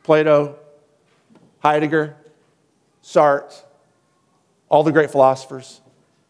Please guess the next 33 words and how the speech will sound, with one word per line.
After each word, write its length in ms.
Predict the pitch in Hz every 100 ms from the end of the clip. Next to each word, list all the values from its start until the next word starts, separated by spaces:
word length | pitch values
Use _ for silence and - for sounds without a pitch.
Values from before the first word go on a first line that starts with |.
| _
none 200 | 175 170
of 60 | 151
them 80 |
know 140 | 143 139
the 180 | 127 117
answer 200 | 113 110
to 80 |
this. 340 | 104 98 - - _
Why 420 | 131 135 151 156
is 180 | 139 127
suffering 440 | - 131 - 123 117
there? 280 | 107 104 _ _ _ _ _ _ _
Why 240 | - 117 117
is 80 |
suffering 380 | - 110 - 104
there? 160 | 95 101
Nobody 260 | 127 123
knows 220 | 123 117 101
the 80 |
answer 180 | 107 -
to 80 | 101
this. 180 | 95 - _ _
But 640 | 226 196 - - - _ _ _ _ _ _ _ _ _ _
maybe 480 | 123 165 196 190 -
the 80 | 143
smartest 540 | - 151 147 151 -
people 260 | 165 151 147
in 100 | 135
the 60 |
world 440 | 123 131 135 117 -
aren't 200 | 117 113
smart 340 | - 131 107 104
enough. 420 | 101 95 -